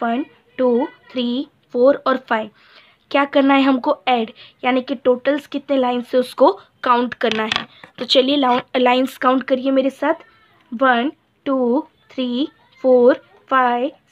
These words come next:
सिक्स, सेवन, एट, नाइन, टेन, इलेवन, ट्वेल्व। कितना आंसर आ रहा है आपका? ट्वेल्व आ रहा है। जब आपका टू डिजिट में आंसर आए तो आप कैसे लिखोगे उसे यहाँ पर? करेक्ट,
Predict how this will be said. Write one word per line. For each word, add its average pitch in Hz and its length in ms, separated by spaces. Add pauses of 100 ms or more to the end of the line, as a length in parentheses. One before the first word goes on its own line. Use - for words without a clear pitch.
(140)
सिक्स, 254 380 (180)
सेवन, 247 420 (320)
एट, 262 400 (280)
नाइन, 247 360 (340)
टेन, 247 320 (260)
इलेवन, 254 480
ट्वेल्व। 240 420 (400)
कितना 269 280
आंसर 277 340
आ 262 80
रहा 262 120
है 254 60
आपका? 277 260 (340)
ट्वेल्व 262 340
आ 214 60
रहा 208 120
है। 220 100 (480)
जब 294 240
आपका 285 260
टू 277 300
डिजिट 269 420
में 285 200
आंसर 269 380
आए 247 160 (300)
तो 277 80
आप 262 300 (220)
कैसे 254 260
लिखोगे 277 420
उसे 277 240
यहाँ 262 260
पर? 370 160 (1040)
करेक्ट, 247 360